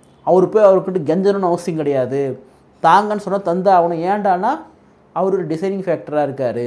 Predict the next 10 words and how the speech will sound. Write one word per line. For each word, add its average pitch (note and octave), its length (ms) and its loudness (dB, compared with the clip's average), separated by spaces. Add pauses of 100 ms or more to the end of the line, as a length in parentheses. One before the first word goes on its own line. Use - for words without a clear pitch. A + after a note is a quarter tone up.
ஒரு C#3 140 -4
கேம் F3+ 260 -2
சேஞ்சரா D#3 400 -4
இருக்காருன்றது C3+ 520 -4
எனக்கு A3 260 0
தெரியுது. G3 340 0 (500)
உங்களுக்கு F#3 360 0
தெரியலையா? F3+ 400 -2 (1040)
ராஜ் E3+ 380 0
பாஸ்வான் E3 640 0